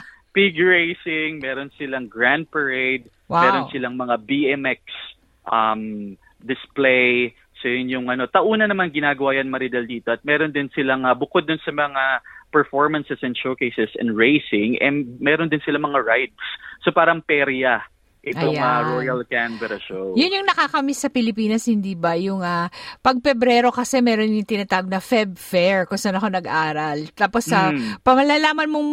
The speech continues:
Speaker 1: palapit na ng palapit yung bakasyon o tag-init dahil unti-unti nang nagkakaroon ng samot-saring mga perya, yung mga paaralan, hindi ba?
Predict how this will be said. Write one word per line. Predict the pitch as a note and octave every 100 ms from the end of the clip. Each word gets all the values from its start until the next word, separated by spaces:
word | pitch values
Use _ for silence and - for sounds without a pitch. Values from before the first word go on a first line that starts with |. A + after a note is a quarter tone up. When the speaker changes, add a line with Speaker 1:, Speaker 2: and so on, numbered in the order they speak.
| C#4 C4
Speaker 1:
palapit | C4 C4+ C4 A#3
na | B3
ng | B3+ B3
palapit | A3+ A3 A3 A#3 -
yung | A3 G#3+ G#3+ G#3+ G#3+
bakasyon | G3 - A3+ - G3+ F3+ C#3+
o |
tag-init | - F3+ F3+ D#3+ E3+ F3+
dahil | G3 G#3 F#3+ - - -
unti-unti | A3+ A#3 C4 A#3+ A#3+ A#3+
nang | A#3+ A#3
nagkakaroon | A3 A3 A#3 A3
ng | A3 G#3
samot-saring | A#3 G#3 G#3 G3+ G3+ F#3 G3
mga | G3 G3
perya, | G#3 F#3+ F#3 F#3 F#3+ A#3+
yung | A#3 G#3+
mga | G3 G3 - -
paaralan, | F#3+ C#3+ E3 E3+ E3+ F#3+ G#3
hindi | F3+ E3+
ba? | D#3 D3 C#3